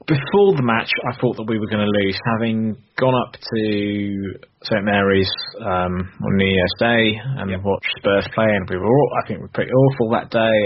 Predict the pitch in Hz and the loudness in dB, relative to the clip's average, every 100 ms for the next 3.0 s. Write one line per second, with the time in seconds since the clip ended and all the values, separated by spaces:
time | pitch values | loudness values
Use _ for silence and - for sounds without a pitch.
0 | 98 - 92 90 90 - - - 147 151 | -2 -8 -10 -8 -10 -10 -14 -16 -6 0
1 | 113 107 110 117 104 113 107 127 139 156 | 2 4 2 0 -4 -8 -10 -10 -12 -12
2 | 107 135 123 - - - 139 - - | -6 -2 -2 -2 -10 -8 -8 -6 -2